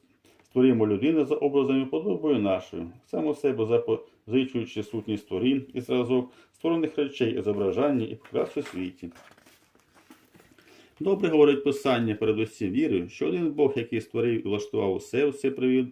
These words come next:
з небуття до буття, і у собі має сам нічим не обіймається. Добрий пророк Малахій говорить, чи не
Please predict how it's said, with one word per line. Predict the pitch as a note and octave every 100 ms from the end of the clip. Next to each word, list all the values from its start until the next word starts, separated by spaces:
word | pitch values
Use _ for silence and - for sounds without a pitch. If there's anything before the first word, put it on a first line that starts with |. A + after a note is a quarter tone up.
| - _ _ _
з | A2+
небуття | B2+ A#2+ B2 - A#2+
до | D3+
буття, | D#3+ D#3 - - - - -
і |
у | G3+ -
собі | D#3+ D3 C#3+
має | C#3 B2+ A#2
сам | A2+ A2 G#2
нічим | G2+ - D#3+
не | E3
обіймається. | D3 C3+ A#2+ F2+ F2 E2+ - - - _ _ _ _ _ _ _
Добрий | F3 F#3 E3+ E3+
пророк | E3 D#3+ D#3
Малахій | D3+ C#3+ C3+ C3+
говорить, | C3 B2+ A#2+ A#2+ A2+
чи | B2
не | A2+ G#2